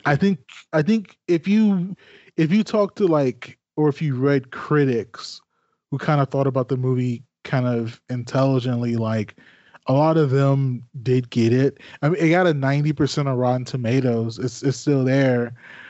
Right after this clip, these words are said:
Um, but there were just people that just didn't get it. Like, in the review that I, I wrote about Skywalker, uh, there was this critic,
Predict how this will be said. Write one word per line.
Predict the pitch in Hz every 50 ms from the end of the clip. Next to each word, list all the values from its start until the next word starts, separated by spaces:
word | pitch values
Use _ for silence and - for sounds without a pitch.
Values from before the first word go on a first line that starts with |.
| - - - - -
Um, | 131 127 127 123 123 135
but | 143 147
there | 127 151 165 180
were | 185 175
just | 156 160 147 -
people | - 165 156 151
that | 147 147 139 120
just | 135 131 110
didn't | 117 135 147 170 165
get | 143 135 127
it. | 127 120
Like, | 117 120 117 117 113 110 - - _ _ _ -
in | 147 147 147
the | 156 160
review | 151 151 151 139 131 147 165 170
that | 156 147
I, | 143 143 139 135 - - 117 131
I | 127
wrote | 123 123 135 135 135 127 117 - _ -
about | - 127 120 123 120 117 110 -
Skywalker, | - - - 117 120 131 135 127 123 117 113 117 - 120 117 113 117 117 - _ _ - - - - _ _ _ _ _ -
uh, | 117 117 113
there | 110 127 131 139
was | 143 135
this | 135 131 -
critic, | - - - 135 131 127 127 120 120 _ - -